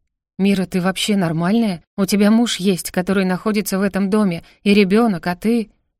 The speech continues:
У Софи не было слов, чтобы описать все увиденное. Но сестра не растерялась.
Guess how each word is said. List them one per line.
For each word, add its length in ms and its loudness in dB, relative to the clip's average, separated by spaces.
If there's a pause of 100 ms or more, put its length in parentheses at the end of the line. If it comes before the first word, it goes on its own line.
(220)
У 60 -4
Софи 360 -2
не 160 2
было 220 -2
слов, 380 -4
чтобы 280 -4
описать 420 -6
все 260 -6
увиденное. 720 -4 (420)
Но 220 2
сестра 480 0
не 140 2
растерялась. 760 -4